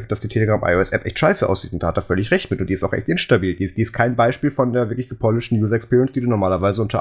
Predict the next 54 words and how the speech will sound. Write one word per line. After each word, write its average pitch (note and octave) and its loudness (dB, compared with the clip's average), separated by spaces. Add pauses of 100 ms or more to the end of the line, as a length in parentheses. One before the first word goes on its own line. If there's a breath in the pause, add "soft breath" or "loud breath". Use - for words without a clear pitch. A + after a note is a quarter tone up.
I F#2 2
O G2+ 0
S A#2 -2
oder F#2+ -2
allgemein F2+ 2
Apple-Ecosystem F#2+ -2
hast. - -2 (360 loud breath)
Da F#2 0
sticht - -4
die F#2+ 0
wirklich F#2+ 0
schlecht G#2+ 2
heraus. B2 2
Und - -16
das F2 -6
haben C3 2
sie B2+ 0
wohl A#2+ 4
realisiert G#2+ 0
und A2+ 2
es G#2+ -2
haben G#2+ 0
sich A2 -4
genug A2 -4
Leute G#2+ 0
beschwert. G2+ -2
Der A2 4
Bug-Tracker F#2+ 0
hat F2+ -6
ein G2+ -2
paar F#2+ -2
legendäre G2 2
Posts, G2 -2
das F#2+ -4
müssen G#2 -2
wir F#2+ 0
nachher G2 -2
ver-, F#2 -6
verlinken. G2 0 (380 loud breath)
Und, G#2 6
ähm, G2+ 2
da F2 -4
haben F#2+ 0
sie G2+ 0
das G#2 2
jetzt A2 -10
endlich A2 -2
angepasst. G#2+ 2
Von G#2 0
daher, A2 4
das B2 -2
finde G2 0
ich - -6
gut. - 2